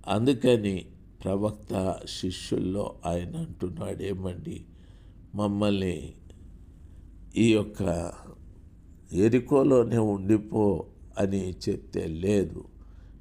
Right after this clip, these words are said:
యెహోవా జీవము తోడు, నీ జీవము తోడు, నేను ఎరికోలో ఉండను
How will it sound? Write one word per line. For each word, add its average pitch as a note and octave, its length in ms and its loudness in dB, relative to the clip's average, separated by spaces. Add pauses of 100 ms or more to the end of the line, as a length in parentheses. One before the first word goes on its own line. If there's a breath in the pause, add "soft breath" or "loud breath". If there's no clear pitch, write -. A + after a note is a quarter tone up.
(100)
యెహోవా A2+ 580 4
జీవము F#2+ 600 0
తోడు, F2 420 -6 (360)
నీ F#2+ 200 0
జీవము F2+ 680 0
తోడు, E2 300 -4 (680 soft breath)
నేను F#2 200 -2
ఎరికోలో G#2 580 2
ఉండను F2 580 -6